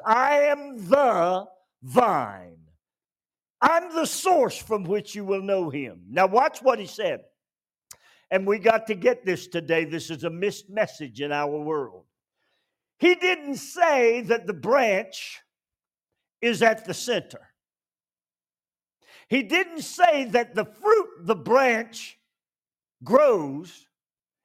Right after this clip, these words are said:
is what this thing is all about, did he? In other words, he didn't say you're at the center of this thing.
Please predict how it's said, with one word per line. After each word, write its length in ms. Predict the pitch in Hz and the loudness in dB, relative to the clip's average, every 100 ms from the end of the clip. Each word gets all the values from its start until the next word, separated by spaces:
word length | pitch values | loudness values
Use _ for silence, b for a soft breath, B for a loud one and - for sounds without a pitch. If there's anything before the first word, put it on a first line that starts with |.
| - | -4
is 280 | 262 208 | -4 -2
what 280 | 226 285 277 | 2 2 2
this 260 | 254 254 - | -6 -8 -6
thing 280 | 262 247 214 | -2 0 0
is 180 | 196 | -2
all 280 | 226 202 180 | 2 4 2
about, 400 | 165 196 190 143 | 0 2 0 -2
did 180 | 160 143 | -6 -6
he? 160 | 107 _ _ _ _ _ _ _ _ _ - | -8 _ _ _ _ _ _ _ _ _ -2
In 80 | 180 | 2
other 180 | 247 233 | 2 4
words, 260 | 233 202 | 2 0
he 100 | 170 | -6
didn't 220 | 208 214 180 | -2 -4 -4
say 220 | - 214 | -6 -4
you're 320 | 185 190 196 | -2 -2 -2
at 120 | 170 | -4
the 80 | 147 | -12
center 400 | - 208 170 135 | -12 -8 -8 -8
of 140 | 123 110 | -12 -12
this 180 | 110 | -14
thing. 240 | - 113 | -14 -16